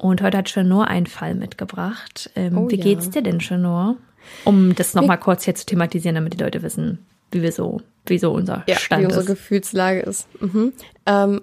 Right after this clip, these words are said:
Speaker 2: also ich muss sagen, ich bin gestern erst mit meinem Fall fertig geworden und er hat mich ziemlich mitgenommen. Ich
Speaker 1: Hm.
Speaker 2: sag da, bevor ich den Fall starte,
Speaker 1: Ja.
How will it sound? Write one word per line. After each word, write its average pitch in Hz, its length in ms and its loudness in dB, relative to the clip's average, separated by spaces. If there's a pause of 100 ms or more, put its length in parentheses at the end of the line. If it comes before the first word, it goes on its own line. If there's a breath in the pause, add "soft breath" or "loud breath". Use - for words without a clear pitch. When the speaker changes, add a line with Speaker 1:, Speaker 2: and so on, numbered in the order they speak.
(100)
Speaker 2:
also 190 600 0
ich 202 160 -4
muss 208 200 0
sagen, 247 540 2
ich - 200 -8 (580)
bin 208 400 4
gestern 196 300 0
erst 202 180 -2
mit 202 60 0
meinem 190 180 0
Fall 185 180 -4
fertig 190 400 -6
geworden 220 320 0
und 185 300 -4
er 180 200 -2
hat 190 320 -6
mich 180 260 -2
ziemlich 190 460 0
mitgenommen. 277 1000 2 (100)
Ich 208 160 2
Speaker 1:
Hm. 214 300 4
Speaker 2:
sag 175 260 2
da, 185 320 0 (280)
bevor 185 560 2
ich 202 100 -2
den 196 160 -2
Fall 190 420 0
starte, 180 640 -4 (480 loud breath)
Speaker 1:
Ja. 196 120 -2